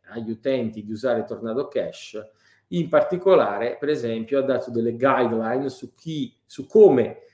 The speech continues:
sbloccare in qualche maniera dei fondi che siano stati associati a Tornado Cash, tanto da aprire proprio una sezione di frequently asked questions su come fare. E questo fa vedere un'attenzione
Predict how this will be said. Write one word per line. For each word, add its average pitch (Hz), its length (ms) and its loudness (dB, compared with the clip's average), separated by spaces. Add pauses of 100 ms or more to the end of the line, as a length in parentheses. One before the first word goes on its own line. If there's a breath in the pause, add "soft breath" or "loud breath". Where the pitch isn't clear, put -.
(120 soft breath)
sbloccare 147 960 4
in 107 100 -4
qualche 113 320 -4
maniera 104 500 -4
dei 127 180 -2
fondi 101 540 -6
che 113 120 -14
siano 117 220 -8
stati 113 320 -10
associati 101 840 -12
a 110 280 -16
Tornado 113 420 -6
Cash, 110 460 -6 (400 loud breath)
tanto 208 360 8
da 160 140 8
aprire 160 440 6
proprio 135 360 2
una 120 80 -4
sezione 135 400 -6
di 117 100 -4
frequently 120 760 -4
asked - 460 -10
questions - 760 -2
su 135 500 -6
come 123 360 0
fare. 98 580 -10 (380 soft breath)
E 269 100 -14
questo - 260 -6
fa 131 160 -2
vedere 135 340 2
un'attenzione 117 1300 -4